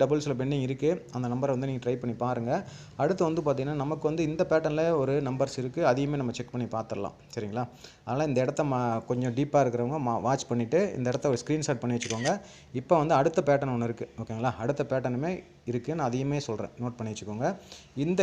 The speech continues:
எண்களை வந்து ரொம்ப இம்பார்ட்டன்ட். நோட் பண்ணி வச்சுக்கோங்க. எழுவத்தி நாலு அறுவத்தி நாலு, நாப்பத்தஞ்சு நாப்பத்தெட்டு.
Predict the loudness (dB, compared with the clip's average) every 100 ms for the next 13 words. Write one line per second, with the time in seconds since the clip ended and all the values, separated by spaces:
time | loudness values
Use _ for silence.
0 | 6 6 4 4 4 6 6 4 2 2
1 | 2 2 2 4 2 2 -2 -2 0 -2
2 | -2 -2 0 2 4 2 2 2 4 4
3 | 2 0 0 2 4 2 0 -2 0 0
4 | -2 -2 -2 -4 -6 -6